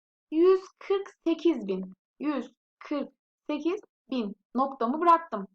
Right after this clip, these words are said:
Hocam bitti. Hiçbir şey yok sonrasında. Arkadaşım olmadığı zaman ne yapıyordun artık? Binden sonra hiçbir şey olmadığı zaman üç tane sıfırımızı yerleştiriyorduk. Hemen alttakine bakalım.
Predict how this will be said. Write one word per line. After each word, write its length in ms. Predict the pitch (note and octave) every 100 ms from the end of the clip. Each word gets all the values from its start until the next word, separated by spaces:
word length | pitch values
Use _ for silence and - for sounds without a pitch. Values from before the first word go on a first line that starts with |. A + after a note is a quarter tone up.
| _ _ -
Hocam 320 | C4+ C#4+ C#4 C#4
bitti. 560 | D#4 - A#3+ G#3 A#3 _ _ -
Hiçbir 200 | C#4+ C4
şey 180 | - C#4+
yok 220 | D4 D4
sonrasında. 840 | - C4+ A3+ G#3+ G#3+ G3 F#3+ A3 - _ -
Arkadaşım 540 | D#4+ D#4+ C#4 C#4 B3+
olmadığı 460 | - D#4 D4 A#3+ A#3
zaman 380 | A3 A3 A3 A#3+
ne 60 |
yapıyordun 560 | C#4+ D4+ D4 B3+ G3+ G#3
artık? 480 | G3 G3 - C#4 B3+
Binden 340 | A#3 A3 G#3
sonra 280 | G#3+ G#3+ G3+
hiçbir 160 | G3 -
şey 160 | G3
olmadığı 360 | F#3+ F#3+ F#3 F#3
zaman 360 | F#3 A3+ E4+ - _ _
üç 200 | F#4 -
tane 280 | A3 G3+ G3+
sıfırımızı 720 | - E4 B3 A#3 A#3 F#4+ G4 _ _
yerleştiriyorduk. 880 | C4+ C#4 B3 G#3+ - F#3+ F#3 F#3 - _ _ _ _ _ _ _ _ -
Hemen 180 | B4+ G4+
alttakine 560 | E4 - A#3 - G3+ F#3+
bakalım. 500 | F#3 F#3+ G3+ F4+